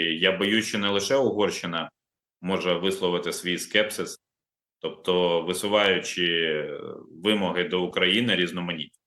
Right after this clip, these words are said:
Ми маємо усвідомлювати, що Україна перебуває в ситуації,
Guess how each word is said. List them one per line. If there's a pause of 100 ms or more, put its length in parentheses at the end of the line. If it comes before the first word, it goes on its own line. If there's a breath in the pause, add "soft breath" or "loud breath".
(560)
Ми
маємо
усвідомлювати,
що
Україна
перебуває
в
ситуації,